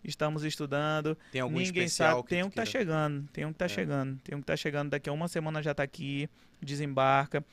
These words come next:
Speaker 1: N-, esse carro em específico, nós trouxemos o primeiro de Manaus e só existem outros, só, ou, ó, nós trouxemos o primeiro e só existem dois. Depois uma pessoa trouxe mais um e nós trouxemos o primeiro e agora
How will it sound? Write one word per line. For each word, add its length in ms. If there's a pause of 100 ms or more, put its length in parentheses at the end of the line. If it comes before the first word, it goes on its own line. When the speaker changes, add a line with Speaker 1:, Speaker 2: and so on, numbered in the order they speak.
(160)
Speaker 1:
N-, 160
esse 320
carro 280
em 60
específico, 600
nós 180
trouxemos 400
o 60
primeiro 500
de 100
Manaus 720 (420)
e 100
só 180
existem 500
outros, 480 (560)
só, 360
ou, 220 (420)
ó, 180 (300)
nós 140
trouxemos 460
o 60
primeiro 600 (100)
e 60
só 160
existem 440
dois. 440
Depois 340
uma 160
pessoa 300
trouxe 260
mais 300
um 160 (440)
e 80
nós 180
trouxemos 680 (320)
o 100
primeiro 540
e 80
agora 340